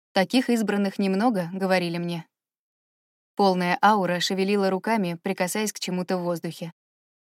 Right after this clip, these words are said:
Полные ауры способны расшифровывать божественные знаки, скрытые символы, о которых он возвещает нам в часовне Вознесения Господня.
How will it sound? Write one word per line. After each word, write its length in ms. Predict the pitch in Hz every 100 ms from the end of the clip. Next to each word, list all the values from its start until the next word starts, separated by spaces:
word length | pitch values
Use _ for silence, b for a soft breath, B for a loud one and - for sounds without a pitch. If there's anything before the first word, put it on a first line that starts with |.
| _ _ _ _ _ -
Полные 380 | 208 190 180 175
ауры 380 | 202 220 180 170
способны 500 | - 190 185 254 226
расшифровывать 680 | 208 208 196 208 226 208 202
божественные 640 | 190 180 196 - 202 208
знаки, 460 | 208 240 196 170 160 _ _ -
скрытые 480 | - 220 226 220 214
символы, 500 | - 262 190 170 175
о 160 | 180
которых 380 | 185 185 190 180 -
он 260 | 208 214
возвещает 540 | 185 185 196 240 240 220
нам 180 | 214
в 40 | 202
часовне 460 | 196 - 208 220
Вознесения 600 | 196 185 180 165 175 175 175
Господня. 640 | 185 185 190 165 165 160